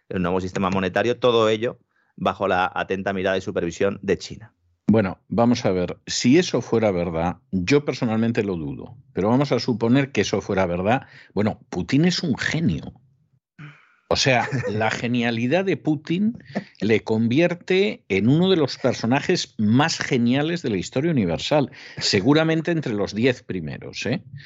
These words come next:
Speaker 2: Y encima, enfrente tiene a Biden. Joder, que no, así no podemos ganar el partido en la vida. O sea, que, es que es imposible, o sea, es que,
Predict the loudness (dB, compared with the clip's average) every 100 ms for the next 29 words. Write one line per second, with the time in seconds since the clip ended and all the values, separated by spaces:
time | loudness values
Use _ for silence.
0 | -20 -6 2 2 2 0 2 2 0 -2
1 | -6 -2 -2 0 -2 0 0 2 4 4
2 | 4 0 -4 -12 -4 -2 -2 -4 0 4
3 | 4 2 -2 -4 0 0 2 2 2 2
4 | 0 -2 0 -2 -2 -2 0 2 2 0
5 | -2 -2 -4 -10 -8 -10 -12 -4 -4 -2
6 | -4 -2 0 -2 -2 -2 0 0 0 0
7 | 0 -2 -2 -2 -2 -4 -2 0 0 -2
8 | -4 -4 -2 -2 -2 -4